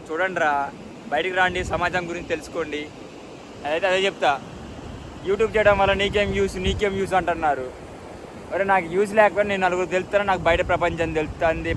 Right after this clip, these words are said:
బయట మనుషులు ఎట్టుంటున్నారో తెలుస్తుంది, మనకి ఇక్కడికి అక్కడికి ఇంకా డి-, తెలుస్తుంది అంతే. ఇంకా మీరు ఒక్కసారి ఇంట్లో నుంచి బయటకు వచ్చి ప్రపంచాన్ని చూడండి, తెలిసిద్ది అసలు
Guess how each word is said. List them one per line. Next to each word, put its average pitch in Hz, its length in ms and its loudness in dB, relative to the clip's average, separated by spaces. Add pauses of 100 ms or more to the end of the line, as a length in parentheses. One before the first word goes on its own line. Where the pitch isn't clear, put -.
బయట 151 240 2
మనుషులు 151 240 0
ఎట్టుంటున్నారో 143 560 -2
తెలుస్తుంది, 147 500 -2 (960)
మనకి 180 280 6
ఇక్కడికి 208 380 4 (120)
అక్కడికి 190 440 4 (520)
ఇంకా 175 120 2 (120)
డి-, 202 100 4 (540)
తెలుస్తుంది 247 400 6
అంతే. 233 240 6
ఇంకా 180 160 6 (480)
మీరు 226 200 4
ఒక్కసారి 240 420 4
ఇంట్లో 240 220 -4
నుంచి 208 280 0 (680)
బయటకు 233 340 6
వచ్చి 240 160 2 (100)
ప్రపంచాన్ని 233 580 6 (320)
చూడండి, 247 360 4 (840)
తెలిసిద్ది 233 440 4
అసలు 175 200 0